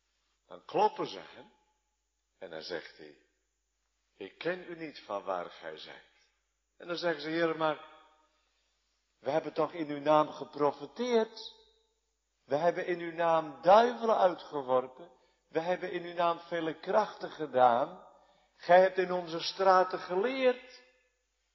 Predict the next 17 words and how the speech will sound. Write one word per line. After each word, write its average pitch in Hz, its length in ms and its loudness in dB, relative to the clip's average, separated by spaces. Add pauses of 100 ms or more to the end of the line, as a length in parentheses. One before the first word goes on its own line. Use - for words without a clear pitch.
(2250)
We 147 80 2
hebben 175 240 4
in 180 60 2
uw 180 80 -10
tegenwoordigheid 180 840 2
gegeten 190 760 -8
en 175 120 0
gedronken." 220 840 2 (2250)
En 113 180 -8
de 82 60 -12
Heere 87 380 -8
zegt, 87 340 -18
"Maar 107 160 -14 (680)
ik - 180 -14
ken 196 200 -12
je 196 140 -10
niet. 180 280 -18